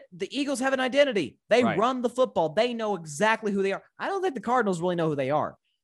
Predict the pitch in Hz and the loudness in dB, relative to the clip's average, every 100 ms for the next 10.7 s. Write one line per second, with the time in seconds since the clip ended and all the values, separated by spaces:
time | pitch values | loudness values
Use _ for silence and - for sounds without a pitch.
0 | - 196 226 190 - 247 254 214 202 190 | 0 2 2 0 0 2 2 0 -2 0
1 | 180 180 170 170 160 143 - 220 262 156 | -2 -2 -4 -4 -4 -4 -2 0 2 2
2 | 160 - 160 165 165 151 131 - _ _ | 0 -4 -8 -6 -2 -2 -4 -12 _ _
3 | _ 156 156 143 - 139 135 - 127 104 | _ -2 -2 -2 -4 -8 -8 -8 -10 -10
4 | 139 175 196 190 196 170 156 - 175 190 | -8 -2 0 2 0 0 -2 -2 -4 -4
5 | 139 147 180 160 151 240 214 165 131 _ | -6 -2 0 2 0 0 0 -2 -4 _
6 | _ _ _ 220 185 208 185 202 139 165 | _ _ _ _ -20 -16 0 0 0 -8
7 | 160 - 269 233 196 196 143 113 117 214 | -6 -2 0 0 2 2 0 -2 -4 -4
8 | - _ _ 123 131 143 135 135 156 139 | -6 _ _ -18 -16 -14 -14 -14 -14 -4
9 | 226 - 175 233 156 139 214 214 - 165 | -4 -4 -4 -4 0 2 2 0 -6 -4
10 | 175 160 143 175 160 127 | -2 -2 0 0 2 0